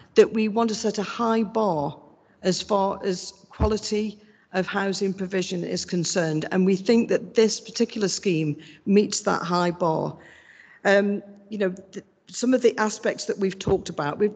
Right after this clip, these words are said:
very, very close to zero carbon on this, uh, on this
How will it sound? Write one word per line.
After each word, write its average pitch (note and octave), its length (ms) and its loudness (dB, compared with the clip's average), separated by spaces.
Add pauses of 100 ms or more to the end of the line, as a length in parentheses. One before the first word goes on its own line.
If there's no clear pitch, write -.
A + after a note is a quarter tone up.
very, C4 440 2
very A#3 360 0
close G#3+ 360 0
to F3+ 100 -8
zero E3+ 360 2
carbon D#3+ 460 -2
on D3+ 180 0
this, D#3 300 -2
uh, D#3 240 -2
on D#3 160 0
this - 420 -4